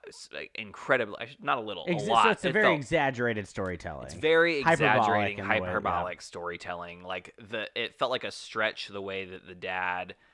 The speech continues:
Speaker 1: uh, like, was bossing the main character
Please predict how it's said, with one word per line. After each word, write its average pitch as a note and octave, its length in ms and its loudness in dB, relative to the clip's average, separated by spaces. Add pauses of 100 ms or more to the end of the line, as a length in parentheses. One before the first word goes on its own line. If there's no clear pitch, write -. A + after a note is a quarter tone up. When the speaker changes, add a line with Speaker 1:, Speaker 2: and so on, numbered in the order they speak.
(320)
Speaker 1:
uh, E2+ 580 -6 (400)
like, F2 220 -10
was F2+ 140 -12
bossing F2+ 440 -6
the F2+ 80 -14
main F2 200 -10
character F2+ 420 -10